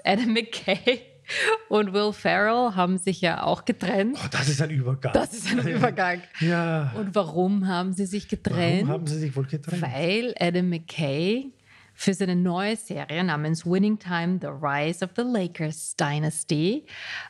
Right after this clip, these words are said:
Speaker 1: ähm, nicht Will Ferrell die Hauptrolle angeboten hat,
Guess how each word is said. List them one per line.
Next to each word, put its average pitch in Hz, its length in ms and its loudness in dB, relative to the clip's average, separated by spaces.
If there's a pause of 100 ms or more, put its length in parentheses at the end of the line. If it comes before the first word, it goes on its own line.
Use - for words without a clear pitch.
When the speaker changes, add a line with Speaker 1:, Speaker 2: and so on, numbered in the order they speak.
(120)
Speaker 1:
ähm, 190 560 2 (260)
nicht 190 420 0
Will 170 300 0
Ferrell 226 460 2
die 170 160 -2
Hauptrolle 147 640 0
angeboten 147 760 -2
hat, 190 340 -2